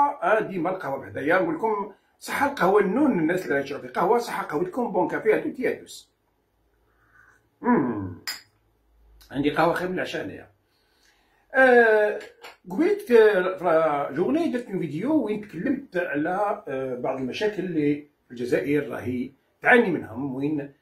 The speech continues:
اليوم راهو ال-، ال-، ال-، كيما سي، سي اون فو نهضروا على الحق، يعني نهضروا على فيريتي. اليوم الجزائر راهي كيما قال واحد، راهي لا سيبل، ها، شوفوا لي، لا سيبل نتاع لي بويسونس تاع الناس، نتاع لو موند.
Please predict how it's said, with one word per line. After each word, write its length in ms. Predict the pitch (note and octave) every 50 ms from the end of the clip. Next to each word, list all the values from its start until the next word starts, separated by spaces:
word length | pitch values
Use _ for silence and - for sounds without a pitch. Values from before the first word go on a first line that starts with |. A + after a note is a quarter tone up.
| _ _ _ _ -
اليوم 380 | A#2 B2 C#3 E3+ F#3 F3 C#3
راهو 380 | B2+ B2 A#2+ A#2+ A#2+ A#2 A2+ A2+
ال-، 140 | A2 A2 A2
ال-، 240 | A2 G#2+ - -
ال-، 800 | - - - - - _ _ - - - - - _ - - _
كيما 180 | - - - -
سي، 180 | - - -
سي 160 | - - C3
اون 140 | A#2+ A#2 G#2+
فو 340 | G#2+ D3 D3 C3+ A#2+ A#2 - - _ _ _ _ _ _ _ _ _
نهضروا 360 | - A#2+ A#2+ A#2+ - A#2+ -
على 120 | - - -
الحق، 400 | - - - - - - - -
يعني 180 | - - A2+
نهضروا 300 | A#2 A#2+ B2 - - A2
على 100 | G#2+ A#2
فيريتي. 580 | B2 B2 C3+ - F3+ F#3 F#3+ F#3 F3+ F3+ - - _ _ _ _ _ _ _
اليوم 380 | - A#2+ C#3 E3+ E3 D3+ C#3 C3
الجزائر 580 | A#2+ - C3+ A#2+ - F3 D3+ D3 D3 C#3+ B2+ B2
راهي 400 | C3+ C3 - B2 C3 B2 B2+ C3+
كيما 320 | - - _ C3 A#2+ A#2+
قال 200 | A2+ A#2+ A#2 C3+
واحد، 240 | F3 D#3+ - A#2+ B2+
راهي 120 | B2+ B2+
لا 100 | A#2+ C#3
سيبل، 360 | - - - D3 - - - - - - _ _ _
ها، 100 | C3+ C#3+
شوفوا 340 | C#3+ - B2 A#2+ A#2 A#2 B2
لي، 160 | B2 A#2 - -
لا 60 | -
سيبل 640 | - - - - - B3 C#4+ - - B3+ D4 D4 - - _ _ _ _ _ -
نتاع 180 | C3+ C3+ E3 C#3
لي 100 | C#3 C#3
بويسونس 600 | C#3 - C4 C4 - - - - - - - -
تاع 120 | - A2+
الناس، 260 | B2 B2 A#2+ A2+ G#2+ D3+
نتاع 240 | D3+ B2+ - C3
لو 140 | A2+ A#2+ B2+
موند. 200 | C3 - C#3 -